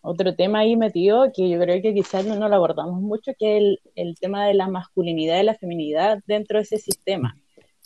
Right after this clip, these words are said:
Como que todas estas, eh, como características como culturales de, de lo que es ser masculino es lo que se le dota al hombre, como sexo hombre.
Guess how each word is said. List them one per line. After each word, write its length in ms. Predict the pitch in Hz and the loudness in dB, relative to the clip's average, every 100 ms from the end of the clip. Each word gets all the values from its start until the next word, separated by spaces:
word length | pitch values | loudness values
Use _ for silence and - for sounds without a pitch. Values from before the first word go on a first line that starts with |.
| - | -6
Como 220 | 190 185 | -2 -2
que 140 | 180 175 | 0 2
todas 240 | 208 220 | 4 4
estas, 220 | 220 240 - - | 2 -4 -4 -4
eh, 220 | 185 175 - | -4 -4 -6
como 540 | 165 160 147 131 - _ _ _ | -4 -4 -4 -6 -12 _ _ _
características 1300 | - 180 180 180 170 214 214 247 196 220 220 233 - - _ _ _ | 0 2 2 2 4 4 2 -4 0 2 2 2 -4 -20 _ _ _
como 300 | 180 175 170 | -4 -4 0
culturales 1040 | 185 175 - 151 139 147 208 262 320 - _ _ _ _ _ _ _ _ | 2 2 -2 -2 0 2 4 2 2 -8 _ _ _ _ _ _ _ _
de, 460 | - 170 175 170 170 | -4 2 4 6 4
de 100 | 160 | 4
lo 160 | 170 170 | 2 4
que 120 | 185 | 4
es 80 | 196 | 2
ser 200 | - 214 | 2 2
masculino 880 | 214 202 - 175 170 208 233 285 214 - | 2 0 0 0 2 0 0 0 -2 0
es 540 | 202 220 - - - - | 2 2 -2 -18 -20 -8
lo 240 | 180 185 | 2 2
que 120 | 180 175 | 2 -4
se 160 | - | 0
le 160 | 170 175 | 4 4
dota 540 | 160 233 254 269 277 - | 6 4 6 4 4 0
al 300 | - 220 214 - | 2 2 2 2
hombre, 400 | 226 180 147 160 | 2 2 -2 -6
como 480 | 185 170 165 160 - _ _ | -6 -4 -4 -6 -12 _ _
sexo 460 | - 196 180 208 | -2 -2 0 2
hombre. 380 | 202 170 127 165 | 4 4 -2 -10